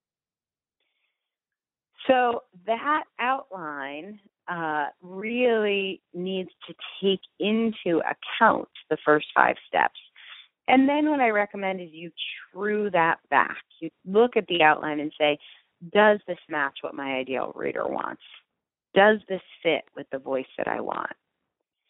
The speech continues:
Will this get me the outcome I want? Do I have a schedule that I'm going to keep because it's in line with my author mojo? And when I envision my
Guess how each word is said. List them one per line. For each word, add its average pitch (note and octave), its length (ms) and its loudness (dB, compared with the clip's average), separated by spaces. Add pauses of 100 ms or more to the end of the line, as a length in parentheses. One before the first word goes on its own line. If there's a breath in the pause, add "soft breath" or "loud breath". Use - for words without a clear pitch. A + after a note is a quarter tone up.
(220)
Will A#3 440 6
this G3+ 160 0 (100)
get D#3 220 0
me C#3 160 -4
the C3+ 200 -2
outcome - 500 -6
I - 140 -8
want? - 380 -10 (1200)
Do A#3+ 520 4
I E3+ 640 0 (140)
have E3+ 220 -2
a D#3+ 80 -12 (260)
schedule F#3 600 -4
that D3+ 120 -4
I'm D3 180 -4
going D3 260 -8
to - 120 -20 (180)
keep F#3 200 -6 (100)
because C#3 300 -8
it's C3+ 160 -6
in C#3 180 0
line C#3 340 4
with C3 200 0
my C3 140 4
author C3 360 2
mojo? C3 340 0 (1040 loud breath)
And G#3 260 2
when B3 260 6
I C4+ 180 4
envision F3+ 600 -2
my D3+ 180 -4